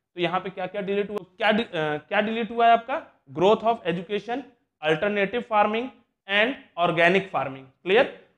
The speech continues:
और जो आपका इंफ्रास्ट्रक्चर चैप्टर है, उस चैप्टर से केवल एक टॉपिक डिलीट हुआ है, जो कि क्या है? एनर्जी, क्लियर?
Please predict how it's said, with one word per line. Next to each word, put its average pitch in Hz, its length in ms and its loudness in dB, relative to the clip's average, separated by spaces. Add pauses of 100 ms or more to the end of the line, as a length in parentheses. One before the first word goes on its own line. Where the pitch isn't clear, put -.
और 185 140 0
जो 190 140 2
आपका 185 240 4
इंफ्रास्ट्रक्चर 233 760 -4
चैप्टर 202 320 -8
है, 202 180 -2
उस 247 200 -12
चैप्टर 202 240 -8
से 190 140 -12
केवल 202 360 -4
एक 233 180 2
टॉपिक 185 320 0
डिलीट 180 220 2
हुआ 190 140 4
है, 185 80 4
जो 165 100 -4
कि 170 140 -10
क्या 247 200 0
है? 214 240 -2
एनर्जी, 143 400 -2 (540)
क्लियर? 175 180 4